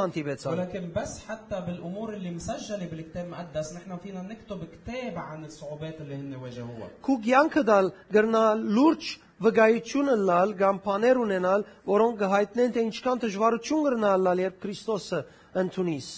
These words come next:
Speaker 2: وحياتك يمكن كمان ممكن تشهد عن إنه قديش ممكن واحد يواجه صعوبات وقت اللي بيط-، بيقبل المسيح بحياته.
Speaker 1: Բայց Քրիստոսի ծնունդը քու մեջդ նորոգվելու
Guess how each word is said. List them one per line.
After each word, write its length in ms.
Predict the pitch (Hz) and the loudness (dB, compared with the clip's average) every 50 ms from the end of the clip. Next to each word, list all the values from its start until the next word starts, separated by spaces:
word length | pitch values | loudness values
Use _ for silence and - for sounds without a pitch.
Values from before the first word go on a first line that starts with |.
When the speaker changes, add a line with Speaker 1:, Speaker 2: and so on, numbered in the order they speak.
| - - | -14 -14
Speaker 2:
وحياتك 680 | 139 147 143 - 170 156 160 185 214 - - - 214 190 208 | -14 -14 -12 -10 -8 -6 -6 -6 -8 -8 -8 -8 -10 -10 -10
يمكن 300 | 202 196 185 175 180 175 | -14 -14 -12 -12 -12 -10
كمان 400 | 170 165 165 175 185 196 196 196 | -10 -10 -10 -8 -10 -10 -10 -12
ممكن 360 | 185 185 180 - 180 170 170 - | -12 -14 -12 -12 -14 -14 -12 -12
تشهد 340 | 262 - - 190 185 160 | -12 -10 -10 -10 -10 -10
عن 220 | 151 135 139 151 156 | -10 -12 -14 -16 -14
إنه 280 | - 165 180 175 170 | -14 -14 -14 -12 -12
قديش 640 | 170 156 147 143 143 143 - 202 233 262 262 - 185 | -12 -12 -12 -14 -14 -12 -12 -10 -10 -10 -12 -12 -14
ممكن 340 | 196 208 202 - 196 185 180 | -16 -16 -16 -14 -14 -12 -12
واحد 300 | 180 180 - 180 160 151 | -12 -12 -12 -14 -16 -14
يواجه 360 | 160 156 165 185 185 170 170 | -14 -12 -10 -10 -10 -10 -12
صعوبات 600 | 165 - 165 147 135 143 151 175 240 277 226 180 175 | -12 -12 -14 -12 -12 -12 -12 -10 -10 -10 -10 -10 -12
وقت 200 | 156 139 - 160 | -12 -12 -12 -14
اللي 340 | 151 151 156 151 156 156 151 - - - _ - | -14 -14 -12 -12 -10 -12 -12 -14 -18 -20 _ -16
بيط-، 380 | 131 131 - 185 180 - - - 143 135 | -12 -10 -8 -10 -10 -10 -14 -18 -14 -12
بيقبل 380 | 175 196 - 160 170 165 160 | -12 -12 -8 -8 -8 -8 -8
المسيح 420 | 151 147 147 143 156 - 180 170 - - | -8 -10 -10 -12 -12 -12 -12 -14 -14 -14
بحياته. 540 | 135 127 - 131 131 131 123 120 120 - - | -16 -14 -12 -12 -12 -10 -12 -12 -14 -12 -8
Speaker 1:
Բայց 240 | - 165 156 - - | -8 -8 -8 -8 -12
Քրիստոսի 760 | - - 160 165 143 - - - 175 165 - - - - 220 196 | -8 -6 -6 -6 -6 -8 -8 -6 -6 -6 -6 -8 -6 -6 -6 -6
ծնունդը 680 | 151 135 147 165 165 170 190 208 208 190 - 202 190 190 175 - | -4 -2 -2 0 0 0 0 -2 -2 -4 -4 -4 -4 -4 -4 -8
քու 160 | - - 190 175 160 156 | -10 -8 -6 -6 -4 -4
մեջդ 520 | 160 175 190 180 - - - 180 131 107 - - _ _ _ _ _ _ _ _ - | -4 -6 -6 -6 -10 -8 -6 -6 -8 -8 -12 -20 _ _ _ _ _ _ _ _ -4
նորոգվելու 800 | 156 160 170 170 165 147 - - 147 156 151 156 170 185 208 208 | -2 0 2 0 0 -2 -4 -6 -2 0 0 2 2 2 4 2